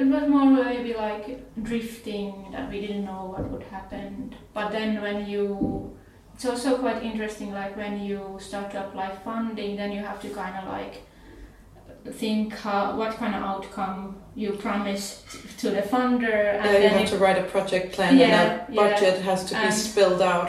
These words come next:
Speaker 2: for what you plan on spending money
Speaker 1: Yeah.
Speaker 2: on.
Speaker 1: And it kind of changes the,
Speaker 2: Mm.
Speaker 1: the, or it, it's both that it gives a structure, but then at some point maybe it can also feel that the structure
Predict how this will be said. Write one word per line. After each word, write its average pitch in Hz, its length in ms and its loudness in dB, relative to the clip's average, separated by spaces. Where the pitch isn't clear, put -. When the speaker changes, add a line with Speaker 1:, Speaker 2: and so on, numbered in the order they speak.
Speaker 2:
for 180 160 4
what 175 220 0
you 175 320 -2
plan 180 180 0
on 170 80 -2
spending 170 360 2
money 208 180 6
Speaker 1:
Yeah. 160 220 4
Speaker 2:
on. 160 180 0
Speaker 1:
And 226 220 2
it 226 140 -4
kind 226 300 -2
of - 160 -10
changes 208 440 -6
the, 196 180 -8
Speaker 2:
Mm. 226 340 4
Speaker 1:
the, - 80 0
or 240 120 4
it, 262 100 -2
it's - 200 -10
both 220 420 -4
that 208 200 -6
it 214 220 -8
gives 254 260 -4
a 254 80 0
structure, 196 800 -4
but 208 200 0
then 202 300 2
at 202 140 -6
some 202 180 -6
point 196 180 -4
maybe 190 220 -6
it - 80 -16
can 190 220 -10
also 190 640 -6
feel 202 320 0
that 196 200 -4
the 202 100 -6
structure 196 920 -6